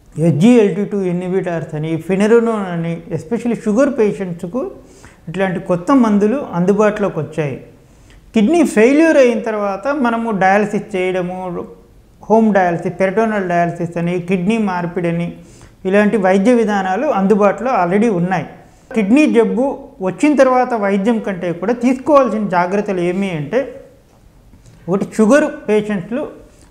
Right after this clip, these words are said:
రెగ్యులర్ స్క్రీనింగ్ చేసుకోవడం, అంటే షుగర్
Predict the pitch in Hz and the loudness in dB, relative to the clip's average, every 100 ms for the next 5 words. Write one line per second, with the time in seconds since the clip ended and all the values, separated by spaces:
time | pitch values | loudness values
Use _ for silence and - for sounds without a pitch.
0 | 151 160 156 190 262 269 - - - - | -4 -2 0 4 4 4 -6 -18 -20 -20
1 | _ _ _ - 208 240 277 247 190 170 | _ _ _ -2 2 4 4 2 -2 -6
2 | 175 170 160 160 - - _ _ _ - | -6 -6 -4 -8 -14 -20 _ _ _ -8
3 | 170 190 185 208 | -4 -2 4 4